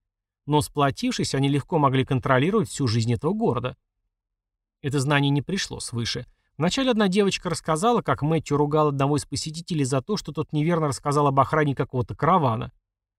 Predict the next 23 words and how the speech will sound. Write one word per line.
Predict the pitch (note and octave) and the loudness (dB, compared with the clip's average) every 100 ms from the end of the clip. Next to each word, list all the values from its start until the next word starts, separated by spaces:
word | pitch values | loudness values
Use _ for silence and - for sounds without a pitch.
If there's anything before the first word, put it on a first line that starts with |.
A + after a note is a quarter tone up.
| _ - | _ -4
Затем | D#3 D4+ D4 | -2 0 2
другая, | C#4+ G3+ C#3+ C3+ C3+ C3 _ _ | 2 2 2 2 0 -6 _ _
как | - D3+ D3 | 0 2 4
двое | D#3 D3+ | 4 4
посетителей | D3+ - F3 G#3+ G3+ E3 | 2 -4 -4 -4 -2 -2
обсуждали, | - E3+ A2+ A#2 A#2 | -2 -6 -4 -2 -4
сколько | A#2+ - D3+ D3 | -6 -4 0 2
они | C#3 | 0
получат | - C#3 D#3 D3 B2 | 2 0 0 -2 -2
за | C3+ | -2
информацию | A2 C3 C#3 F#3 - C3+ | 2 2 4 2 0 -4
о | |
состоянии | B2+ - B2+ C#3 D3 C3+ | -4 -4 0 2 2 2
графской | C3+ A2+ - A#2 | 2 0 -6 -6
казны. | D#3 E3+ B2 A2 - _ _ _ _ _ _ - | -4 -2 -4 -6 -12 _ _ _ _ _ _ -2
После | C#3+ - C#3+ | 0 2 2
этого | D3 D3 | 2 2
графиня | C3+ C3+ A#2+ D3+ C#3+ | 2 2 2 0 2
уже | C3+ | 2
начала | C3+ D3 C3+ | 0 0 0
задавать | C3+ C3+ - | 2 2 2
вопросы | C#3 - C#3+ A#2+ | 0 0 -2 -4
целенаправленно. | - D3 D3 G3 C#3+ A2 G#2+ A2 | -4 -2 0 0 0 0 0 -4